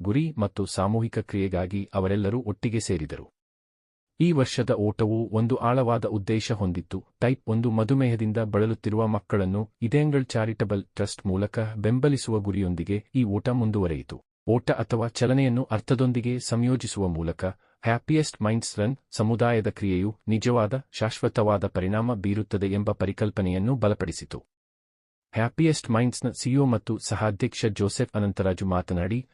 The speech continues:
ಹ್ಯಾಪಿಯೆಸ್ಟ್ ಮೈಂಡ್ಸ್‌ನ ಆರನೇ ಆವೃತ್ತಿಯ ಓಟವು ಸಹಾನುಭೂತಿಯಿಂದ ನಡೆಸಲ್ಪಡುವ ಸಾಮೂಹಿಕ ಕ್ರಿಯೆಯು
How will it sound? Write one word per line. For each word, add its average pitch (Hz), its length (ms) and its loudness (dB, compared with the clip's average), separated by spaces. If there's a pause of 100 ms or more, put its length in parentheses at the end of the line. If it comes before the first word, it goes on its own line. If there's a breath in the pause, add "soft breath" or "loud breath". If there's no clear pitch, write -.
ಹ್ಯಾಪಿಯೆಸ್ಟ್ 131 580 0
ಮೈಂಡ್ಸ್‌ನ 98 400 -2 (160)
ಆರನೇ 123 540 2
ಆವೃತ್ತಿಯ 117 480 2
ಓಟವು 107 480 0 (240 soft breath)
ಸಹಾನುಭೂತಿಯಿಂದ 135 840 2
ನಡೆಸಲ್ಪಡುವ 110 920 0 (120)
ಸಾಮೂಹಿಕ 123 460 2
ಕ್ರಿಯೆಯು 107 480 -2